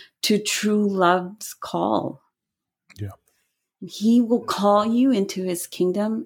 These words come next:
Speaker 1: and he will call you blessed. That is the nature of our God.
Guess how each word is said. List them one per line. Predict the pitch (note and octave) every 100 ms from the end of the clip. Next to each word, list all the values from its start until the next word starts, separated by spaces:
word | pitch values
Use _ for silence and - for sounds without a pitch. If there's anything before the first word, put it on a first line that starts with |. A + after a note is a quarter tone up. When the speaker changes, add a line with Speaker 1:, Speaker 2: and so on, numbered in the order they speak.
| -
Speaker 1:
and | F3+ F3
he | - G3 G3
will | F#3 F#3+
call | F#3 F#3 F3+
you | F3+ F3+ E3
blessed. | F3+ E3+ - - - -
That | G#3
is | G#3 G3+
the | G3+
nature | F#3 F#3 G3 G3 G3+ G3
of | - F3
our | F3+ F3
God. | D#3+ E3 E3 E3+ F3